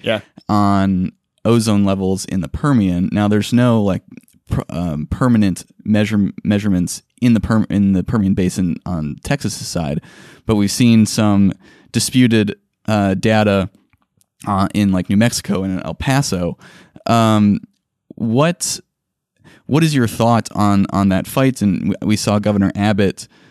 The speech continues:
Speaker 2: accuse the E P A of using faulty data, specifically picking and choosing, uh, the counties that it pulls data from and ignoring another one that's cl-,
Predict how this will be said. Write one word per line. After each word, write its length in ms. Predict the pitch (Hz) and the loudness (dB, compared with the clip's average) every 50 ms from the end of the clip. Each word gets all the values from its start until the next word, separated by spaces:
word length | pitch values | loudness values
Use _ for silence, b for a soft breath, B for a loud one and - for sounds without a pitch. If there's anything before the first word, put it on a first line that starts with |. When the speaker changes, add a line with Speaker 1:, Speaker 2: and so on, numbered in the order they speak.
| b b b b - | b b b b -6
Speaker 2:
accuse 420 | 107 - - - 113 113 110 104 | -6 -4 0 2 4 4 4 2
the 120 | - - 85 | 0 0 -2
E 60 | 101 | -2
P 240 | - - 107 101 101 | 0 0 0 0 0
A 40 | |
of 80 | 98 95 | 0 0
using 260 | 98 92 82 95 90 | 0 -2 -2 -4 -6
faulty 380 | 90 - 113 107 104 - - 95 | -4 -2 -2 -2 -2 -2 -4 -4
data, 520 | 95 120 117 131 131 127 131 123 120 117 - B B B B B B | 0 0 2 4 4 4 4 4 2 0 -4 B B B B B B
specifically 840 | - - - 107 - 117 101 110 104 - - 110 104 98 92 85 - _ _ _ | -10 -6 -4 -2 -2 -2 -2 -2 -2 -2 -2 -2 0 0 -2 -4 -6 _ _ _
picking 320 | - 135 120 - 117 107 | -4 -4 -2 2 2 2
and 100 | 101 98 | 4 2
choosing, 600 | 98 - - 113 104 98 104 101 98 95 90 80 B B B B B B B B - | 2 0 0 -2 0 0 0 0 0 0 0 -2 B B B B B B B B -4
uh, 360 | 90 92 90 92 92 90 85 - - | -2 -2 0 0 0 -2 -2 -4 -6
the 180 | - 95 101 | -4 -4 -4
counties 420 | 87 - 117 104 107 107 104 101 - | -2 -2 0 2 2 2 2 0 -2
that 100 | 104 95 | -2 -4
it 120 | 90 - | -4 -4
pulls 280 | - - 95 95 90 87 | -4 -4 -4 -4 -4 -2
data 240 | - 104 107 104 | -2 -2 -2 -2
from 400 | 98 - - 107 101 101 101 95 - - - | -2 -2 -2 0 0 2 2 0 -2 -4 -4
and 200 | - 95 95 92 | -2 -2 -2 0
ignoring 400 | 90 85 101 101 98 104 101 95 | 0 0 0 0 0 0 0 0
another 260 | 92 101 113 117 117 | 0 0 0 0 0
one 180 | 113 107 107 107 | 0 0 0 0
that's 160 | 95 - - - | -2 -4 -8 -12
cl-, 120 | - - | -14 -14